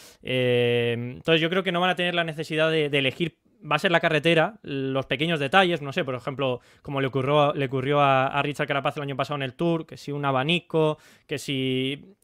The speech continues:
tienes un, un fallo y te, y te pillan un poquito de tiempo, al final te vas yendo para atrás, te vas yendo para atrás, no eras, no era su preparación ese año, ¿no? Para, para el Tour de Francia, pero entonces yo creo que si todo va bien, eh, Richard Carapaz va a estar entre los más fuertes de la carrera, porque al final es un, un buen escalador, o sea, es uno de los mejores escaladores, es valiente,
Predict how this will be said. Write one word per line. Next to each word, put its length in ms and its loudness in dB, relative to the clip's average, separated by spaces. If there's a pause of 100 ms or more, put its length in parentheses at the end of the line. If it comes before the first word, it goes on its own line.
(120)
tienes 240 2
un, 260 -2
un 180 -8
fallo 500 4
y 80 0
te, 100 -8
y 140 -8
te 100 -2
pillan 240 -2
un 80 -4
poquito 300 -2
de 80 -2
tiempo, 240 0
al 60 -2
final 340 -2
te 80 -6
vas 120 -2
yendo 200 -8
para 160 -4
atrás, 240 0
te 80 -8
vas 60 -4
yendo 160 -6
para 120 -2
atrás, 260 0 (280)
no 240 4
eras, 340 4
no 140 -2
era 100 4
su 160 -4
preparación 600 2
ese 200 -4
año, 300 2
¿no? 340 -4
Para, 380 -6
para 140 2
el 80 -2
Tour 120 -2
de 60 2
Francia, 480 2 (340)
pero 120 -4
entonces 180 2
yo 100 2
creo 200 2
que 100 0
si 240 -6
todo 320 2
va 160 6
bien, 360 0 (480)
eh, 460 -2
Richard 240 -2
Carapaz 260 2
va 60 0
a 20 2
estar 180 0
entre 120 -2
los 100 0
más 140 0
fuertes 260 -4
de 60 -2
la 120 0
carrera, 300 0
porque 120 -2
al 80 -4
final 180 -6
es 100 -8
un, 380 -8
un 160 -8
buen 160 -2
escalador, 520 0
o 400 -20
sea, 120 -4
es 80 -8
uno 140 -6
de 80 0
los 80 -2
mejores 320 -2
escaladores, 580 0
es 100 -8
valiente, 600 0